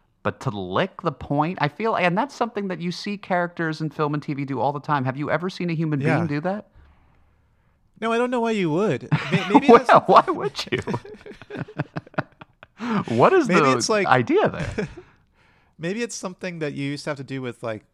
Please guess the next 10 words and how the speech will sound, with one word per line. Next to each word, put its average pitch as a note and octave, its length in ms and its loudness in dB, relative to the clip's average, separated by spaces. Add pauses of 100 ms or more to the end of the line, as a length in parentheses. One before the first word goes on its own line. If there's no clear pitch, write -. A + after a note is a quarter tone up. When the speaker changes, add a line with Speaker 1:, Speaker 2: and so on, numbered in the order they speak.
(120)
Speaker 2:
fountain B2+ 400 -16
pens, G#3 480 -16 (800)
and B2 160 -14
it B2 80 -8
Speaker 1:
I - 20 -4
Speaker 2:
just C3+ 160 -12
got C3 140 -6
carried D3 280 2
Speaker 1:
guess. A#2 80 -2
Speaker 2:
over. A#3+ 320 -8